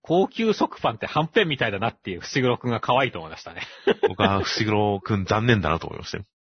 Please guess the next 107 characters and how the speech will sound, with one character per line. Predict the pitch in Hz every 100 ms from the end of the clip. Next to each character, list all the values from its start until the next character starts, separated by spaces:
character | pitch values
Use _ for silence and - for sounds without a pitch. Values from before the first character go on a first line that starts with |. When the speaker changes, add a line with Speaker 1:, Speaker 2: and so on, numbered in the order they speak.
| _ _ _
Speaker 1:
<laughs> | 165 - 254 - - - -
い | -
や | 320 320
ー、 |
な | 294
ん |
だ | 320
ろ | 143 104 _ -
う。 |
ま | 226
あ、 |
残 | 127 214 277
念 | 349
な | 269
男 | 131 131 202
で |
は | 117
あ | 131
る |
ん | 117
だ |
け | 90
ど | 80
さ。 | 104 - - - 440
Speaker 2:
<laughs> | 415 - - -
言 | - 104
わ | 143
ん |
と | 151
す | 139
る | 131
こ | 135
と | 139
は | 95
わ |
か | 87
り | 87
ま | 85
す |
け | -
ど、 | -
は | -
ん | 120
ぺ | 127
ん | 113 80 -
っ | - _
ぽ | 135
く | -
は | 78
ね | 90
え | 95
よ | 73
っ |
て | -
思 | 73
い |
ま | -
し | -
た |
よ。 | 90 _ _ _
Speaker 1:
<laughs> | - - 453 427 -
そ | 196
う |
だ | 98
ね。 | 127 - _ _ - - _ _ _ - _ _ - - - - -
で |
も | 339
こ | -
の | 403
残 | 247 359 508
念 | 523 453
さ | 233
が | 139
な | 135
ん |
か | 110
伏 | - 170
黒 | 160 156
く | 175
ん | 156
の | 156 139
面 | 156
白 | - 214
い | 170
と |
こ | -
ろ | 165
で |
あ | 160
る |
し、 | 139 120
可 | 143
愛 | 151
い | 143
と |
こ | 98
ろ | 85
な |
ん | 82
じ |
ゃ | 92
な |
い |
で |
す | -
か |
ね。 | 87